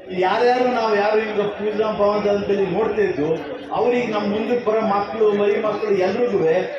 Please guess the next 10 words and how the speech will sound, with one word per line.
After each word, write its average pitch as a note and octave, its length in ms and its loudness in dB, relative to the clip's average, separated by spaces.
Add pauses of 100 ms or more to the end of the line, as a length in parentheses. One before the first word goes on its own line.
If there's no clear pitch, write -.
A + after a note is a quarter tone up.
(240)
ನಾವು G3 140 0
ಅಂಬೇಡ್ಕರ್ A#3 600 0
ದೇವರೇ A#3 280 4
ಅಂತ A#3+ 160 2
ಹೇಳೋ G#3+ 220 0
ಮಟ್ಟಕ್ಕೆ G3+ 420 -4
ಇವತ್ತು G3 400 0
ನಾವು F3 360 -2
ತೀರ್ಮಾನವನ್ನು F#3 680 0
ಮಾಡ್ಕೋಬೇಕು. E3 880 -4